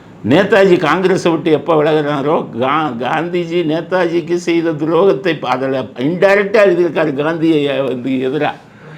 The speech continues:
"நேதாஜிக்கு இழைக்கப்பட்ட மிகப்பெரிய துரோகத்தை எதிர்த்து தான் நான் வந்து காங்கிரஸ்லேருந்து விலகினேங்கிறாரு." அதுக்கப்புறம் அண்ணாவின் பேச்சால் ஈர்க்கப்பட்டு திமுகவுக்கு வந்தேங்கிறாரு. ஆயிரத்தி தொள்ளாயிரத்தி அறுபத்தி ரெண்டுல காமராஜர் ஆட்சி நடந்திருக்கு.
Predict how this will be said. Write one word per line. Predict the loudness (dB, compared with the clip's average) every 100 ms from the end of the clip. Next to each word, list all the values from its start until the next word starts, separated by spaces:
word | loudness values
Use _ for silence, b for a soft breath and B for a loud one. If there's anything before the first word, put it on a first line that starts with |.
| B B -4
"நேதாஜிக்கு | 0 0 2 2 2 -2 0
இழைக்கப்பட்ட | 2 2 2 0 0 0 -2
மிகப்பெரிய | 0 0 0 0 2 0
துரோகத்தை | 0 2 2 2 2 0
எதிர்த்து | 0 -2 -4 -4
தான் | -2 -2
நான் | -2 -4 -4
வந்து | -6 -6
காங்கிரஸ்லேருந்து | -4 -4 -4 -6 -6 -6 -6 -4
விலகினேங்கிறாரு." | -2 -2 -2 -4 -4 -6 -6 -10 B B B B
அதுக்கப்புறம் | -2 0 0 0 0
அண்ணாவின் | 0 0 0 0 0
பேச்சால் | -2 2 2 2
ஈர்க்கப்பட்டு | 0 -2 -2 -2 -2 -2
திமுகவுக்கு | -2 -6 -2 0 0 -2
வந்தேங்கிறாரு. | -4 -4 -6 -8 -8 -10 -16 B B B
ஆயிரத்தி | 0 2 2 2
தொள்ளாயிரத்தி | 2 2
அறுபத்தி | 0 2 2 0
ரெண்டுல | 0 0 2 4 4 4 4 2
காமராஜர் | 0 -2 -2 -2 -2 -2 -2
ஆட்சி | -2 -4 -6
நடந்திருக்கு. | -6 -4 -6 -4